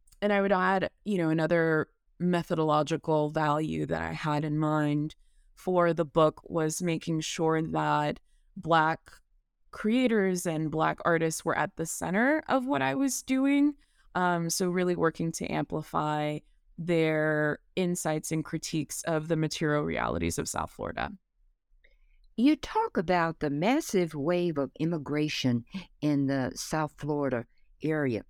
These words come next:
Speaker 2: Doctor McInnes, tell us about this.
Speaker 1: Sure. So I, you know, my parents really lived through it. And so I think I heard a lot about it from them,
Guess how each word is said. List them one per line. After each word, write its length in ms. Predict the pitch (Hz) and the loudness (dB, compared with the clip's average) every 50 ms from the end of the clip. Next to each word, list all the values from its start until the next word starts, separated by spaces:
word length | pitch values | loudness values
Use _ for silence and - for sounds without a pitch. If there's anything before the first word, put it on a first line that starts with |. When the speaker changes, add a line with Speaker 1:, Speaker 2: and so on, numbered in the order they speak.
| _ - - - - - - | _ -20 -20 -20 -20 -8 -2
Speaker 2:
Doctor 280 | 196 208 214 - - | 0 0 0 0 0
McInnes, 480 | 214 208 - 240 233 226 240 240 - - | 0 0 2 0 0 0 0 -2 -4 -2
tell 200 | - 370 320 294 | 0 2 4 4
us 160 | 320 - - | 2 0 -2
about 300 | 165 135 147 131 120 120 | -2 -2 -2 -2 -2 -4
this. 380 | - - - - - - - - _ _ _ _ - - - - - - _ _ - - _ _ | -6 -10 -12 -12 -14 -14 -14 -14 _ _ _ _ -20 -20 -20 -20 -20 -20 _ _ -20 -20 _ _
Speaker 1:
Sure. 640 | - - - - 277 311 427 466 233 180 160 147 - | -12 -8 -4 0 2 2 4 4 4 4 2 0 -2
So 540 | - - - 262 247 247 240 233 233 226 - | -6 -4 -2 0 0 2 2 2 0 0 0
I, 640 | - 208 220 233 254 269 285 302 311 320 320 294 - - | 2 2 4 4 4 4 4 2 0 0 0 0 -2 -2
you 200 | - - 220 233 | -4 -4 -2 0
know, 220 | 208 185 175 170 165 | 2 2 4 2 2
my 220 | 175 190 180 175 175 | 2 2 0 0 0
parents 840 | - - 214 214 202 196 196 196 185 185 180 - - - - - _ _ - _ _ - _ _ | -4 -4 -4 -2 0 0 0 0 -2 -4 -8 -10 -14 -14 -14 -16 _ _ -20 _ _ -20 _ _
really 320 | - 185 220 226 208 208 202 | -4 0 0 2 2 2 2
lived 340 | 175 185 170 151 - - - | 4 2 2 2 0 -6 -6
through 260 | - 160 160 156 151 | -2 0 2 2 4
it. 180 | 151 143 - - | 2 2 2 0
And 160 | 160 160 156 | -2 -2 -2
so 100 | - 175 | -2 -2
I 60 | 160 | -2
think 220 | 160 180 170 170 170 | -2 -2 -2 0 0
I 120 | 165 160 | -2 -2
heard 300 | 160 - - 180 170 165 | -2 -4 0 2 2 4
a 60 | 170 | 4
lot 180 | 160 156 156 156 | 4 4 4 2
about 340 | 156 160 - 151 151 151 156 | 2 2 2 2 4 4 2
it 200 | 151 143 - - | 2 0 -2 -4
from 320 | - - 160 151 151 151 | -4 -2 -2 -2 0 0
them, 520 | 151 156 151 151 147 147 151 147 147 151 | 0 0 2 2 2 0 0 0 -2 -4